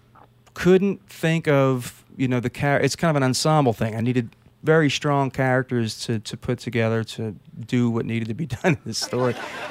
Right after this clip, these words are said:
S-, and I said, "Wait a minute, I just wrote two really strong characters from the first book and the second, but what if they sort of came together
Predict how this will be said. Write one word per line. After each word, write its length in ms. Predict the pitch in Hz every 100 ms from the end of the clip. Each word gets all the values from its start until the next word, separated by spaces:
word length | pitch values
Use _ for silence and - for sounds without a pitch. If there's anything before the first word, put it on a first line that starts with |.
| -
S-, 160 | - -
and 260 | 160 147
I 40 | 147
said, 220 | - 143
"Wait 120 | 302
a 20 |
minute, 180 | 302 113
I 60 | 190
just 220 | 349 -
wrote 400 | 120 131 226 - _ _ _ _ _
two 300 | - 202 202
really 480 | 127 147 160 156 139
strong 540 | - 147 139 135 131
characters 800 | - 143 175 185 131 120 117 110
from 520 | - 120 117 113 113 - _ _ _ -
the 100 | 123
first 300 | 135 135 -
book 200 | 131 127
and 100 | 120
the 60 |
second, 360 | - 147 175 117
but 100 | 110
what 260 | 120 185
if 160 | 240 -
they 300 | 180 180 165
sort 300 | - 160 156
of 140 | 135
came 260 | - 156 147
together 640 | 139 123 156 208 135 139